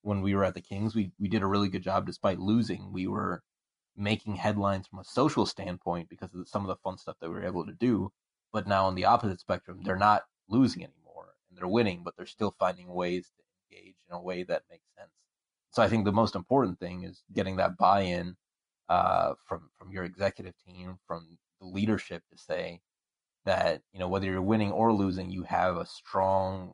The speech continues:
uh, tone and voice and, and kinda social guideline to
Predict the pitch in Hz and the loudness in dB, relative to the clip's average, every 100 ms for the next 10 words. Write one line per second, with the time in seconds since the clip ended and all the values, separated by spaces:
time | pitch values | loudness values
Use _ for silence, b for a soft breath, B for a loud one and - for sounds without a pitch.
0 | _ 87 85 - - - 98 98 98 90 | _ -4 -2 -4 -8 -4 0 0 -2 -4
1 | 90 87 95 90 - 90 85 90 90 - | -6 -2 -2 -2 -8 -16 -16 -20 -20 -20
2 | _ _ 92 85 87 - 98 95 95 92 | _ _ -10 -8 -12 -6 -6 -4 -6 2
3 | 87 98 90 87 87 87 - 80 78 | 4 4 2 0 0 -4 -10 -8 -8